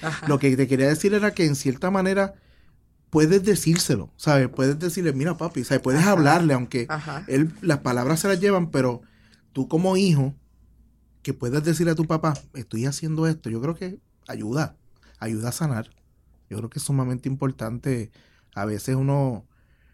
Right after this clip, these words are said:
Speaker 2: no le da la oportunidad de hablar a las personas y, y se le van, y después uno dice, "Contra, le hubiera dicho
Speaker 1: Sí.
Speaker 2: esto".
Speaker 1: Sí, la
Speaker 2: Y yo
Speaker 1: carita que él pone cuando me ve en la televisión es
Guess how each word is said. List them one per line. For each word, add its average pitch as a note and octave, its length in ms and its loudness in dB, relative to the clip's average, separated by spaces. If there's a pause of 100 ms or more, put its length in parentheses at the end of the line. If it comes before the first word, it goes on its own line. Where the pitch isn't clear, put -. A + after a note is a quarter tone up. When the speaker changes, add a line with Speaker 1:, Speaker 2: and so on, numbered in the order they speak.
(100)
Speaker 2:
no C#3+ 140 2
le D3+ 80 6
da D3 120 4
la D#3 80 4
oportunidad C#3+ 600 2
de C#3+ 60 4
hablar C3 240 2
a C#3 60 4
las C3+ 120 2
personas C3+ 540 -2
y, G#2+ 260 -6
y A#2+ 120 -12
se A#2 160 -8
le A2+ 120 -4
van, C3 320 0 (240)
y A#2 60 -10
después A#2 240 -10
uno A#2+ 60 -8
dice, - 140 -14
"Contra, F#2+ 400 -18
le - 60 -20
hubiera G#2+ 180 -18
dicho G2+ 300 -14
Speaker 1:
Sí. - 0 -
Speaker 2:
esto". - 360 -18 (500)
Speaker 1:
Sí, - 220 -2
la D#3+ 100 2
Speaker 2:
Y - 40 0
yo C#3+ 60 0
Speaker 1:
carita C#3 320 -4
que E3+ 120 -2
él E3 200 -2
pone D3+ 320 -6
cuando D#3 240 -6
me C#3+ 80 -6
ve C#3 80 -6
en C#3 80 -6
la C#3 100 -8
televisión C#3+ 720 -8
es C#3 640 -12